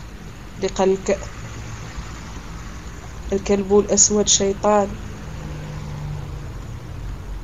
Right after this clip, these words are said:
وجهنم لها عنق وعينان للرؤيا وأذنان للسمع ولسان لتتكلم.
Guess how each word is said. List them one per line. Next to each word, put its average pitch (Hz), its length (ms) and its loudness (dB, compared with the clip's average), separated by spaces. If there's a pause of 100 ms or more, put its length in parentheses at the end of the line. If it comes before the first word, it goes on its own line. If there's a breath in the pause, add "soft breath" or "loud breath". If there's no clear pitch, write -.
(460)
وجهنم 202 640 8
لها 196 240 6
عنق 214 460 4
وعينان 220 580 8
للرؤيا 269 560 6
وأذنان 220 580 6
للسمع 330 560 6
ولسان 285 440 6
لتتكلم. 277 800 6